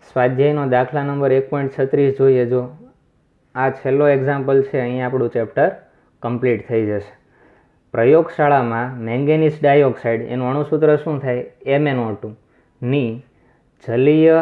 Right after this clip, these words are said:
હાઇડ્રોક્લોરિક એસિડ સાથે નીચે પ્રમાણે પ્રક્રિયા કરી ક્લોરિન બનાવવામાં આવે છે. પ્રક્રિયા તમને આપેલી છે, જુઓ તો, ચાર મોલ હાઇડ્રોક્લોરિક એસિડ એક મોલ મેંગેનીઝ ડાયોક્સાઇડ સાથે પ્રક્રિયા કરે,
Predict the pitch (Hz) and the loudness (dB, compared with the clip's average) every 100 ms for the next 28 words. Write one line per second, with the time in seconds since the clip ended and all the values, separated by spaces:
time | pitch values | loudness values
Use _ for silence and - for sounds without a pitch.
0 | 131 123 127 151 147 143 147 147 135 131 | 0 -2 0 0 2 2 2 2 0 0
1 | 151 139 139 135 139 117 123 160 147 139 | -2 0 -2 -2 -2 -2 -2 0 0 -2
2 | 131 131 131 - 120 120 135 135 127 135 | -2 -4 -4 -4 -4 2 2 2 2 0
3 | 113 117 127 _ 127 135 143 123 120 120 | 0 -6 -16 _ 2 4 4 2 0 0
4 | 113 113 113 110 107 107 104 113 - _ | 0 -2 -4 -4 -4 -6 -10 -20 -20 _
5 | _ _ 123 123 139 139 135 139 139 143 | _ _ -4 -2 0 0 0 -2 -2 -2
6 | 143 143 131 127 120 131 120 117 - _ | 0 2 2 0 -2 -2 -4 -8 -18 _
7 | _ _ - 123 131 135 127 127 127 127 | _ _ -2 0 0 0 0 2 2 2
8 | 135 131 131 139 135 127 120 123 131 131 | 2 2 2 2 0 -2 0 0 0 -2
9 | 135 131 117 127 131 131 123 120 127 120 | -4 -2 -2 -2 -2 -2 0 0 0 0
10 | 131 120 123 127 120 123 120 135 131 131 | -4 -2 -2 -2 -2 -2 2 2 2 2
11 | 139 110 107 | 0 0 -4